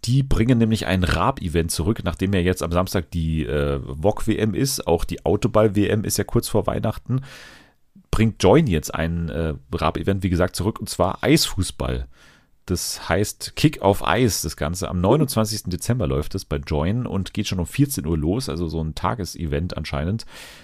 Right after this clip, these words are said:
Bezug nehmen natürlich auf Raabs deutschen Eisfußballpokal, den er ja auch zweimal, glaub ich, veranstaltet hat.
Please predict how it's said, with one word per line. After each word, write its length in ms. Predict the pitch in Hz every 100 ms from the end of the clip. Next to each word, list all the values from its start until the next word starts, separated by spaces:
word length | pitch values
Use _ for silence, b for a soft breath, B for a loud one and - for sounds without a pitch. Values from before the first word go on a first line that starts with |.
| -
Bezug 320 | 87 104 -
nehmen 180 | 98 87
natürlich 380 | 85 - 87 -
auf 260 | 80 -
Raabs 680 | 62 80 78 90 - - -
deutschen 360 | - 87 - 85
Eisfußballpokal, 1200 | - 92 - - 90 - 67 69 - - - 76
den 140 | - 73
er 60 |
ja 120 | 71
auch 140 | - 80
zweimal, 380 | - 73 82 78
glaub 120 | 80
ich, 100 | -
veranstaltet 560 | - - - 92 -
hat. 160 | 110 131